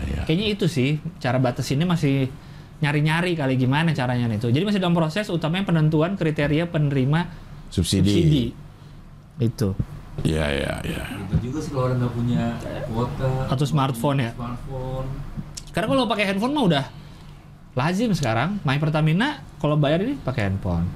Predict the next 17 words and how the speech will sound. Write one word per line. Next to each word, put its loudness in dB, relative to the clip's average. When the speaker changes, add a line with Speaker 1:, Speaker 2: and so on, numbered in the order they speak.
Speaker 1:
Eh. 0
Speaker 2:
Terus, -2
eh, 4
Shell 2
sekarang, 0
eh, 4
membernya 2
pakai 0
aplikasi 0
juga. 2
Speaker 1:
Pakai 4
aplikasi 2
Speaker 2:
Udah 6
Speaker 1:
juga, 4
Speaker 2:
nggak 4
Speaker 1:
ya. 2
Speaker 2:
pakai 0